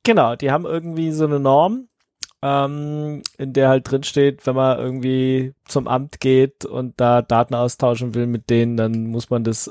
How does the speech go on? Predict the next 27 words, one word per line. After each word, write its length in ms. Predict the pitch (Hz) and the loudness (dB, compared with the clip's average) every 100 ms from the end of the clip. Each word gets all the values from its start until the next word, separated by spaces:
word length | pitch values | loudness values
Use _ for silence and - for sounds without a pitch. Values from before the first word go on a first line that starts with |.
| - | -6
auf 360 | 110 110 - _ | -4 -4 -8 _
digitalen 520 | 135 127 120 110 107 107 | -2 -2 2 2 2 0
Wege 200 | 143 165 | 0 0
machen. 400 | 143 147 147 151 - - - - - _ _ | 2 2 0 -4 -12 -20 -20 -20 -20 _ _
Ähm, 680 | 117 120 120 123 123 123 131 _ _ | 2 4 4 0 -2 -4 -6 _ _
oder 320 | - 117 113 107 | -4 0 0 0
dann 160 | 117 | 0
muss 200 | 123 131 | 0 -2
man 100 | 135 | 2
das 240 | 123 117 - _ | 2 0 -6 _
mit, 400 | 127 - - - _ _ _ _ _ _ - | -2 -2 -10 -12 _ _ _ _ _ _ 0
ja, 300 | 131 107 101 _ _ _ | 2 2 -2 _ _ _
mit 220 | 131 - - | -8 -6 -4
einem 240 | 123 120 | -2 0
Datenträger 640 | 120 139 180 - 170 170 165 | 2 2 0 0 4 4 4
machen 380 | 170 180 185 | 2 2 -2
und 200 | 143 131 - | -4 -10 -6
das 320 | 131 - - | -6 -6 -2
könnten 300 | - 156 - | 0 0 -4
zum 160 | 143 131 | -4 0
Beispiel 280 | 127 - - | 0 -2 -12
Disketten, 640 | 110 - 170 156 151 143 | -4 -2 -2 -4 -6 -4
C-D-roms, 640 | 143 120 120 127 127 - 117 | -2 0 0 0 -2 -6 -6
Magnetbänder 600 | 113 120 - 117 113 113 | -4 -4 -2 -4 -2 -2
oder 160 | 120 120 | -2 0
Minidiscs 600 | 139 185 175 185 - - | 0 2 0 -2 -4 0
sein. 280 | 170 202 | 2 2